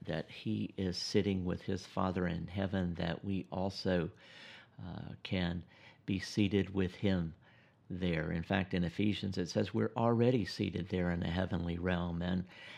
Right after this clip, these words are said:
and as his bride, you know, w-,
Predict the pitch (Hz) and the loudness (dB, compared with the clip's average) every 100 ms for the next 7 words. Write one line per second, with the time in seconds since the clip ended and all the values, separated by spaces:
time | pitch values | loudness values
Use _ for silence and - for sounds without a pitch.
0 | - 104 101 95 - - 113 113 - 110 | -6 0 2 2 -2 0 2 2 2 0
1 | 95 107 113 131 101 107 - - - - | 2 4 6 6 4 2 -8 -20 -20 -20
2 | - - - - _ - 95 92 95 92 | -20 -20 -20 -20 _ -6 -4 -2 -2 -4
3 | 98 98 107 | -6 -6 -6